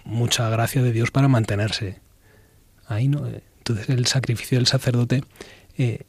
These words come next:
pues ahí se concreta sobre todo en,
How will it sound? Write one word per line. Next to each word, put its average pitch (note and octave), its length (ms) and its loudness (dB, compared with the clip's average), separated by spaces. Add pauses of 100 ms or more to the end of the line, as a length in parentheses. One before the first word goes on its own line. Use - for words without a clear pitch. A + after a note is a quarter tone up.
(380)
pues G#2 420 0 (580)
ahí A2 220 2
se - 140 0
concreta B2 720 2
sobre A2 240 0
todo B2+ 260 4
en, A#2+ 340 2